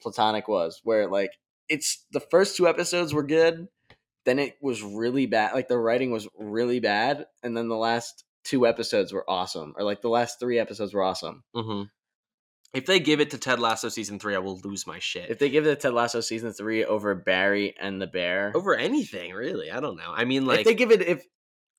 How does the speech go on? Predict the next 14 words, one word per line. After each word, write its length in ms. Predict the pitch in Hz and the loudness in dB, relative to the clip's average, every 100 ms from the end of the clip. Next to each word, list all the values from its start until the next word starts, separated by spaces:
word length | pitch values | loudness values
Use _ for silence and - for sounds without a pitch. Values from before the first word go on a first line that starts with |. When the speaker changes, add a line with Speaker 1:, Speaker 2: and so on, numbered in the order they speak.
| - | -2
Speaker 1:
I'm 140 | 180 | -2
fine 260 | 214 240 302 | 0 0 2
with 140 | 294 | 2
it 80 | 180 | 4
over 160 | 139 | 4
Wednesday. 320 | 135 151 131 113 | 2 0 0 -2
Ted 140 | 160 | 2
Lasso 320 | 175 180 151 | 2 2 0
is 60 | 135 | 0
better 180 | 135 135 | 0 0
than 180 | 113 113 | -2 -2
Wednesday, 460 | 127 107 82 64 87 | -4 -2 -6 -6 -4
but 220 | 82 73 _ | -4 -4 _
Speaker 2:
Sure. 500 | - 110 101 87 | -4 0 0 0